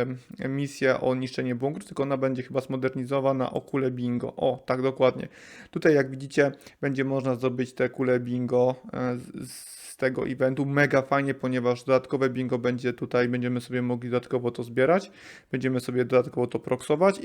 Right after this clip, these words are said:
a nagrody są bardzo fajne. Jak widzicie, e, te nasze komponenty precyzyjne zostały, klucze zostały, tylko tutaj czasami były jakieś inne nagrody, które były mniej istotne w porównaniu do tego bingo,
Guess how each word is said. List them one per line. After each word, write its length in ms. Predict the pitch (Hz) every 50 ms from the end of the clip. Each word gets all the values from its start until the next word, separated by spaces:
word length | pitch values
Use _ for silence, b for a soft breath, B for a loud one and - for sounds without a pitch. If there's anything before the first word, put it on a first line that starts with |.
| -
a 100 | - 196
nagrody 300 | 190 175 160 160 160 147
są 300 | 147 170 151 147 143 139
bardzo 280 | 135 147 143 - 139 135
fajne. 380 | - 147 151 156 156 151 151 151 - _ _ _ _ _ _ _ _ _ _ _ _ _ -
Jak 180 | 139 131 131
widzicie, 480 | 131 127 123 135 139 - - 139 123 120 120 B B B B B B B B
e, 240 | 135 131 127 127
te 420 | 120 - 131 127 123 123 117 - - -
nasze 400 | 135 131 131 127 - - 123 123
komponenty 540 | - 143 127 - 135 135 135 135 127 -
precyzyjne 520 | 131 - 131 123 - - - 135 131 123 113
zostały, 640 | 131 127 123 - - 143 143 156 165 170 170 175 165
klucze 280 | - - 139 - 139
zostały, 480 | 123 127 123 - - 160 156 165 160 156
tylko 360 | 160 156 139 - 127 127 131 - -
tutaj 180 | - - 143 139
czasami 300 | - 139 - 143 139 135
były 200 | 131 120 131 127
jakieś 280 | 127 131 139 131 - -
inne 240 | 160 156 147 143
nagrody, 440 | 139 135 135 131 135 135 127 131 127
które 220 | 127 - - 127 120
były 260 | 117 127 127 127 123
mniej 380 | 131 131 139 139 135 131 -
istotne 540 | 139 - - - 147 151 147 - 160 165 175 175 B B B B B B B
w 100 | - -
porównaniu 400 | - 143 143 139 135 139 135 131
do 60 | -
tego 220 | 135 131 123 131
bingo, 680 | 123 123 135 143 156 151 151 147 143 143 147 147 _